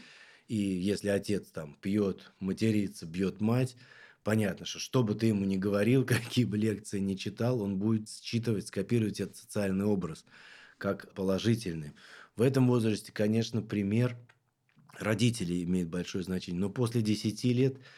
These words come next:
мы же всё-таки социальные существа, начинает играть значение социальная компания, социальное окружение. Здесь уже сложнее на это всё повлиять, но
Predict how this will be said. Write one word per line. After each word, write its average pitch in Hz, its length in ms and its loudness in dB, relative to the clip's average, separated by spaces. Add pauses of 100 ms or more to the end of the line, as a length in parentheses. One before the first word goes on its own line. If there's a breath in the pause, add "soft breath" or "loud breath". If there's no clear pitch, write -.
(340 loud breath)
мы 104 240 0
же 101 160 -2
всё-таки 95 640 -2
социальные 117 640 2
существа, 117 680 -2
начинает 104 680 0
играть 104 320 0
значение 104 640 -2 (300 loud breath)
социальная 107 520 0
компания, 104 500 2
социальное 101 460 -4
окружение. 101 680 0
Здесь 110 420 0 (400 loud breath)
уже 107 200 0
сложнее 110 560 2
на 95 80 2
это 98 200 -4
всё 113 180 -6
повлиять, 117 600 2
но 120 380 2